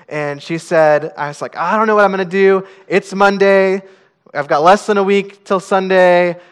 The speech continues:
What am I gonna preach on?" And Julie was like, "You should preach on Abraham and Isaac, because you had a long time ago talked about this one scripture in, in that section of scripture in Genesis twenty-two that stood out to you.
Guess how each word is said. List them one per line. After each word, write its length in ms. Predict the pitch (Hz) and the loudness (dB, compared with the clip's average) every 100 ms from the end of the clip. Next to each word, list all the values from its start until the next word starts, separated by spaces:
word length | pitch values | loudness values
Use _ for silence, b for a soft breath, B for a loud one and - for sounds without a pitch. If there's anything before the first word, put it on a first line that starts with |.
| B | B
What 200 | 151 185 | -2 0
am 80 | 202 | 2
I 80 | 196 | 0
gonna 200 | 185 180 | -2 -4
preach 300 | 185 185 - | -4 -6 -4
on?" 320 | 170 165 165 | -2 -2 -4
And 240 | 156 147 139 | -8 -10 -10
Julie 260 | 151 151 | -10 -8
was 140 | 143 139 | -8 -8
like, 200 | 135 185 | -10 -10
"You 80 | |
should 240 | 220 403 302 | -10 -10 -12
preach 320 | - 143 - | -14 -14 -14
on 180 | - 156 | -12 -12
Abraham 460 | 127 127 127 143 151 | -12 -14 -14 -12 -12
and 80 | 160 | -10
Isaac, 480 | 180 208 139 120 | -8 -8 -10 -12
because 460 | 135 127 139 135 - b b b | -16 -6 -6 -6 -12 b b b
you 320 | 147 170 175 | -4 -2 -2
had 360 | 165 165 156 | 0 0 0
a 120 | 147 135 | 0 -2
long 260 | 143 165 | 0 -2
time 200 | 185 175 | -2 -6
ago 260 | 170 170 160 | -4 -2 -2
talked 260 | 160 151 147 | -2 -6 -4
about 180 | 139 | -8
this 160 | 127 127 | -8 -10
one 180 | 147 160 | -10 -10
scripture 580 | - 156 - 156 139 135 b b - | -8 -10 -8 -10 -12 -14 b b -12
in, 300 | 143 139 139 | -10 -10 -10
in 180 | 135 131 | -12 -8
that 180 | 139 | -8
section 400 | - 151 - 151 | -6 -8 -8 -12
of 80 | 135 | -12
scripture 360 | - 147 - 143 | -10 -12 -10 -14
in 80 | 131 | -12
Genesis 360 | 139 131 135 | -14 -12 -16
twenty-two 480 | - 139 135 - 135 | -14 -14 -14 -14 -12
that 200 | 127 127 | -10 -12
stood 200 | - 135 | -10 -2
out 180 | 143 151 | 0 0
to 120 | 180 | -6
you. 220 | 147 151 | -10 -10